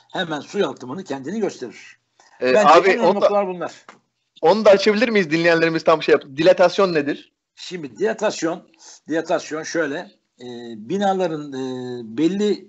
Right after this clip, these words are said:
Speaker 1: e, boyları olması lazım mimari olarak. Bu biz okurken otuz altı metreydi. Her otuz altı metrede bir dilatasyon verilir veya taşıyıcı, e, özellikleri iki tane ayrı,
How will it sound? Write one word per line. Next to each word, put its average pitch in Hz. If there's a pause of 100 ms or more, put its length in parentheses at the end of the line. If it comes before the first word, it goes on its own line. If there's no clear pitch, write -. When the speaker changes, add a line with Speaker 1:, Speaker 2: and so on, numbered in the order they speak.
(100)
Speaker 1:
e, 120
boyları 160
olması 123
lazım 98 (680)
mimari 127
olarak. 107 (400)
Bu 208 (140)
biz 175
okurken 165
otuz 175
altı 156
metreydi. 135 (580)
Her 214
otuz 175
altı 131
metrede 165
bir 202
dilatasyon 175
verilir 110
veya 175 (220)
taşıyıcı, 143
e, 123
özellikleri 139
iki -
tane 139 (240)
ayrı, 139